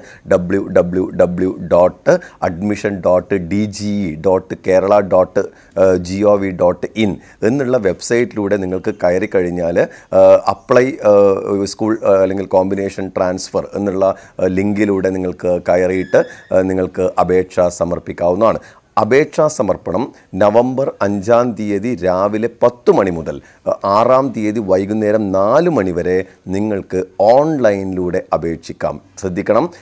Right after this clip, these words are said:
കഴിഞ്ഞ വർഷം വരെ, ഏ, ഇത് ഓഫ്‌ലൈൻ ആയിട്ടാണ്, ചേർന്ന സ്കൂളിലായിരുന്നു അപേക്ഷ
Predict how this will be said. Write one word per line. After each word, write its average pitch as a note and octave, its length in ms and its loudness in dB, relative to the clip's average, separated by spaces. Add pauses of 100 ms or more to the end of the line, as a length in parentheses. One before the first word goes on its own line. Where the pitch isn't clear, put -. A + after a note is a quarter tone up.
(160)
കഴിഞ്ഞ G#2+ 280 2
വർഷം G#2 380 0
വരെ, G2 320 2 (240)
ഏ, G2 420 4
ഇത് G2+ 440 2
ഓഫ്‌ലൈൻ G2+ 540 2
ആയിട്ടാണ്, G2+ 500 0
ചേർന്ന A2+ 460 0
സ്കൂളിലായിരുന്നു G2+ 1000 0
അപേക്ഷ F#2+ 440 0